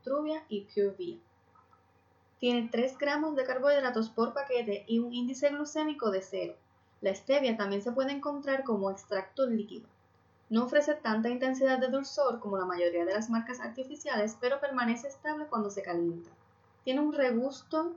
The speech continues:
característico que es bien tolerado por la mayoría, pero que puede ser muy notable para algunos. También se puede cultivar en interiores como planta en macetas.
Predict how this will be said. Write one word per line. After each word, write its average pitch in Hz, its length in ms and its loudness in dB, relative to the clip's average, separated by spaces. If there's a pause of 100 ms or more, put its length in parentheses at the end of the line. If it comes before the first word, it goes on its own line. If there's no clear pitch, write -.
característico 233 840 0
que 202 120 0
es 202 200 -6
bien 214 240 0
tolerado 262 480 0
por 202 120 0
la 214 100 2
mayoría, 269 580 -2
pero 226 180 0
que 233 80 -4
puede 233 300 0
ser 285 240 -4
muy 254 240 0
notable 302 360 -2
para 220 220 0
algunos. 180 540 -6 (500)
También 220 340 4
se 269 120 4
puede 277 260 4
cultivar 277 520 0
en 214 140 0
interiores 269 540 2
como 202 240 0
planta 294 420 -2
en 202 140 -4
macetas. 185 600 -6